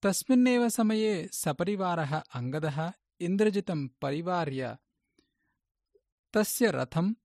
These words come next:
सारथिम्, अश्वांश्च बभञ्ज। तदा इन्द्रजित् अदृश्ययुद्धम् आचरितुम् अदृश्यः अभवत्।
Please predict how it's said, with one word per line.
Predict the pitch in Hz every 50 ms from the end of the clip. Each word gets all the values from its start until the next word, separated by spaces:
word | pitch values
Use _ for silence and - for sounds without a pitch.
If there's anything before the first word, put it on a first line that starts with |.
| _ _
सारथिम्, | - - - 143 110 120 147 160 - - 185 190 208 233 _ _ _ _ _ _ _ -
अश्वांश्च | 147 143 - - - 220 208 202 196 180 - - - - 202 165 139 - - - 160 151 160 196 _ -
बभञ्ज। | 214 156 139 - - 123 131 131 127 123 127 131 - _ _ _ _ _ _ _ _ _ _ _ _ _ _ -
तदा | 202 190 220 226 226 - -
इन्द्रजित् | 160 139 139 135 170 175 160 - 214 - _ _ _ _ _ _ _ _ _ _ _ _ _
अदृश्ययुद्धम् | 165 156 185 226 220 - - - 233 214 175 156 147 143 135 123 127 135 143 170 220 - _ _ _ _
आचरितुम् | 131 131 143 - 208 202 190 180 _ - 147 131 131 - _ _ _
अदृश्यः | 139 135 156 185 196 - - - 160 131 143
अभवत्। | - - 127 107 117 127 120 120 120 _ -